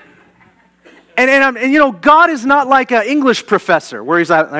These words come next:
"You shouldn't say it that way." And, you know, that's just really, sometimes when we pray with other people, we're embarrassed because we think, like, he's an English lit professor, right? Like,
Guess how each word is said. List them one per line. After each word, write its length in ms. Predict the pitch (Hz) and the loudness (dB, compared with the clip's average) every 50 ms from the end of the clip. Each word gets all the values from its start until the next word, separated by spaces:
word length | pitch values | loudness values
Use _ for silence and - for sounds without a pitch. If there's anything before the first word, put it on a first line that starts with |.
| 185 | -4
"You 80 | 214 220 | -4 -4
shouldn't 260 | - - 214 175 143 | -2 -2 -4 -4 -4
say 180 | - 180 170 147 | -4 -4 -4 -4
it 80 | 135 - | -2 -4
that 180 | 127 117 107 | -4 -4 -4
way." 280 | 110 117 117 127 147 135 | -4 -6 -6 -4 -4 -6
And, 300 | 117 117 127 131 139 147 | -6 -8 -8 -8 -6 -6
you 80 | 156 139 | -4 -4
know, 120 | 131 127 | -2 0
that's 200 | 139 175 185 - | 0 -2 -2 -4
just 180 | 156 135 - - | -8 -10 -6 -4
really, 260 | 147 139 127 123 117 - - - - - - | -2 -2 -2 -4 -6 -12 -18 -20 -20 -20 -4
sometimes 520 | - 285 311 294 - 277 285 269 233 185 | 0 0 0 2 2 0 0 0 -2 -4
when 140 | 226 233 233 | -4 -4 -2
we 120 | 226 226 | -2 -4
pray 240 | - - - 247 247 | -4 -2 0 0 0
with 160 | 247 233 196 | 0 0 -2
other 200 | 214 208 196 190 | 0 0 0 0
people, 320 | - 233 269 277 208 208 185 | 0 0 -2 0 0 0 0
we're 180 | 175 190 190 | 2 0 0
embarrassed 560 | 175 165 135 127 208 233 269 277 240 214 - - | 0 -2 -2 0 0 2 2 2 2 0 -4 -6
because 260 | 208 - 208 190 160 | -4 -2 -2 -2 -2
we 100 | 190 196 | -4 -8
think, 280 | - - 233 240 226 | -4 -4 -4 -2 0
like, 180 | 202 196 190 - | 0 0 0 0
he's 180 | 208 233 220 185 | -4 -4 -4 -4
an 100 | 196 - | -4 -4
English 400 | 208 226 233 214 202 165 - 170 | -4 -4 -2 -2 -2 -4 -2 -2
lit 180 | 208 208 208 | -2 -2 -2
professor, 480 | - 170 - - 151 127 - - 117 107 | -4 -4 -2 -2 -2 -2 -4 -8 -10 -6
right? 240 | 117 131 139 170 165 | -4 -2 -2 -2 0
Like, 200 | 156 147 - | -2 -2 -4